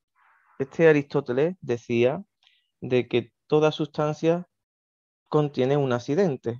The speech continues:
Es decir, por ejemplo, una pelota. ¿Cuál es el accidente de esa pelota? El accidente es que es redonda y que rueda, ¿no? Porque es una pelota.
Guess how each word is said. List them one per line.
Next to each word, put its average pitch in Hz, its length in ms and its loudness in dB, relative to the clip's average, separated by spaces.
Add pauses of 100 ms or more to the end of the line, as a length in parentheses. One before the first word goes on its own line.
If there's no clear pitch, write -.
Es 120 80 0
decir, 127 400 0 (580)
por 113 140 -6
ejemplo, 120 600 -2 (440)
una 135 260 2
pelota. 139 520 2 (160)
¿Cuál 135 160 0
es 143 80 6
el 147 80 6
accidente 139 560 0
de 127 80 0
esa 127 180 -4
pelota? 123 460 -2 (520)
El 117 140 -2
accidente 135 720 2
es 160 240 -2 (120)
que 113 200 -4
es 117 100 -8
redonda 139 600 0 (420)
y 123 200 -2
que 170 340 2 (380)
rueda, 139 460 2
¿no? 269 300 -10
Porque 120 240 -16
es - 120 -14
una 131 160 -4
pelota. 151 440 -2